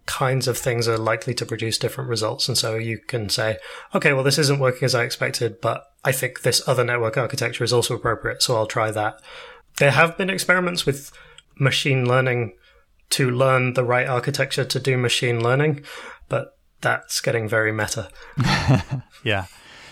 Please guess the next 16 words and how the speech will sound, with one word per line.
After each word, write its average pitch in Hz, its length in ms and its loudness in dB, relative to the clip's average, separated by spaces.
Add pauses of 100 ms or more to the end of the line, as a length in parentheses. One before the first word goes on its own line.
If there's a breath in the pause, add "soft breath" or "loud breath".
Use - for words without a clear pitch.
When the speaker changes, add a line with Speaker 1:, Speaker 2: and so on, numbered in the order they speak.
(120)
Speaker 2:
So, 180 380 2
um, 156 240 2
have 165 220 2
you 202 120 2
looked 220 200 2
at 202 100 6
any 190 220 4
of 180 100 2
the 165 80 4
machine 156 380 4
learning 143 400 4
services 151 720 2
that 151 360 0
exist 143 380 0
out 147 200 2
there? 151 300 2